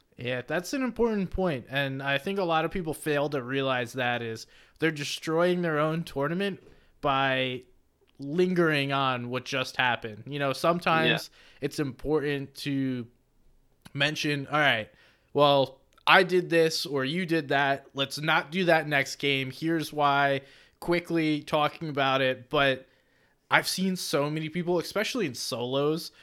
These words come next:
Speaker 1: where they have one thing that goes wrong in the previous game,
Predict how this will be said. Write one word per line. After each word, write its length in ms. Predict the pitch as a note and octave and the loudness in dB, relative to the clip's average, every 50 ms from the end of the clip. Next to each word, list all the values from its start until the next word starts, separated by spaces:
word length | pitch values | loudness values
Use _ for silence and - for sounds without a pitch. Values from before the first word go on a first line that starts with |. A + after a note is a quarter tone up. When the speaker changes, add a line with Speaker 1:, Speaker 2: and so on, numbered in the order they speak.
| - _ _ | -20 _ _
Speaker 1:
where 480 | - C3+ D3 C#3+ C#3 C#3 C3+ C#3 C#3 - _ _ _ | -2 0 2 2 2 2 0 -2 -4 -8 _ _ _
they 340 | C3+ C3+ B2+ D#3 D#3+ F3+ F#3 F#3 | -14 -6 -4 -2 -2 0 -2 0
have 580 | E3+ F3 D#3 D3+ D3 C#3+ C#3+ C3+ B2+ - - _ _ _ _ - | 2 2 2 2 2 0 0 -2 -4 -8 -14 _ _ _ _ -8
one 540 | C#3 C#3 C3+ D3 D#3+ E3+ F3 F#3 F#3 F#3 | -8 -6 -2 0 2 2 2 2 0 -2
thing 340 | F3 - D3 D3 D3+ D#3+ E3 | -2 0 0 0 0 0 -2
that 200 | D#3 C#3+ C3+ - | 0 0 -2 0
goes 300 | - C#3 C#3 C#3 C3 C3 | 0 0 0 0 -2 -2
wrong 400 | C#3 C3 B2 C3 C3+ D3 D3+ D#3 | -4 -2 0 0 0 0 -2 -2
in 60 | D3 | -6
the 60 | C3 A#2 | -8 -8
previous 560 | - - C3 B2+ B2+ B2+ C3 C#3+ D3+ D3 - | -10 -10 -6 -6 -6 -4 -4 -4 -4 -6 -6
game, 440 | - E3 E3 F3 F#3 G3 G#3+ G#3 | -4 -4 -2 -2 -2 -4 -6 -8